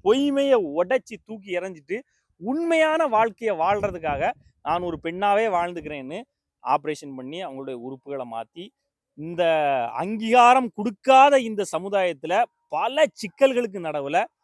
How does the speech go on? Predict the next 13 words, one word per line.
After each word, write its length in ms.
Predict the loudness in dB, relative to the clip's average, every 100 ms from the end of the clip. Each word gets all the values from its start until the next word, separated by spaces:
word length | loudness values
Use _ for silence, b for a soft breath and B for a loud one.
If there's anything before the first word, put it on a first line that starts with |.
| _ _ _ _ _
உண்மையா 560 | -4 0 6 8 8 8
வாழ்ந்துகிட்டு 340 | 4 2 -6
இருக்காங்க. 320 | -10 -12 -14 _ _ _ _ _ _ _ _ _ -8
கரெக்ட், 220 | -8 -8 -12
அப்படிதான் 340 | -8 -6 -4
சொல்லணும் 120 | -6
அவங்க. 280 | -8 -12 -16 _ _ _ _
அதாவது 580 | -2 0 4 4 2 -4 -18 -20 _ -12
இன்னைக்கு 360 | -4 -4 -2
எத்தனையோ 400 | -4 -2 2 4
பேர், 280 | 4 2 2 _ _ _ _
எத்தனையோ 600 | -10 -10 _ -2 6 8 8
பேர் 200 | 4